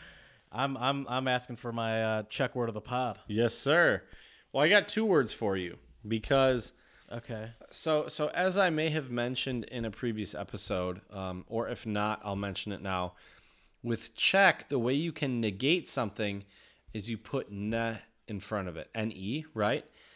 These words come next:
Speaker 2: So you can use that on verbs and nouns, right? So, like, perliva here means, like, um, like, carbonation, like, for your water, right? So if you buy mineral water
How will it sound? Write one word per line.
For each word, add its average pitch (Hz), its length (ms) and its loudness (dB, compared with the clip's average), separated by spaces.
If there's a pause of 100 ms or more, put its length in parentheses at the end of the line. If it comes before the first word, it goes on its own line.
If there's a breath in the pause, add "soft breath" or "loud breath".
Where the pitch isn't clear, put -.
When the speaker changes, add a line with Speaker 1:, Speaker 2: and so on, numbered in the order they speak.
(200 soft breath)
Speaker 2:
So - 220 4
you 147 240 6
can 160 180 2
use 196 300 2
that 180 160 4
on 143 220 2
verbs 135 420 0
and 139 260 -2
nouns, 110 500 -2
right? 123 240 0
So, 123 200 0
like, 110 260 0 (540 soft breath)
perliva 147 680 2
here 117 220 0
means, 113 340 -4
like, 98 420 -4
um, 98 400 -10 (680)
like, 101 300 -8
carbonation, 143 840 -2
like, 123 160 -6
for 131 140 -2
your 110 120 2
water, 104 480 2
right? 101 260 -2 (600 soft breath)
So - 220 0
if - 140 -2
you 139 60 0
buy 143 220 4
mineral 175 420 4
water 131 480 6